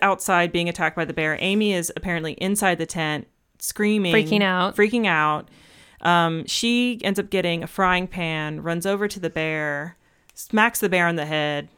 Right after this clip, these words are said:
Speaker 1: which does nothing.
Speaker 2: Yes.
Speaker 1: The bear drags Timothy away to another location where
Speaker 2: Mm-hmm.
Speaker 1: they later find his head and spine.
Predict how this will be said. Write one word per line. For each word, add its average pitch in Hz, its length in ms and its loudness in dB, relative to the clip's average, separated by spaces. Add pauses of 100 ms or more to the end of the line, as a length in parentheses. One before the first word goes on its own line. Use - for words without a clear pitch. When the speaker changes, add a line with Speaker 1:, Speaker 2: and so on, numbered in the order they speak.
(600)
Speaker 1:
which 165 180 -6
does 175 160 2
nothing. 151 500 -4 (440)
Speaker 2:
Yes. 190 500 -4
Speaker 1:
The 190 100 2
bear 196 200 6
drags 185 540 2
Timothy 208 360 0
away 160 500 -2 (220)
to 180 120 -4
another 160 280 -2
location 156 680 -8
where 220 100 2
Speaker 2:
Mm-hmm. 202 340 0
Speaker 1:
they 208 120 -10
later 151 240 -2
find 139 340 -8
his - 380 -12
head 147 220 -10
and 151 100 -10
spine. 127 380 -12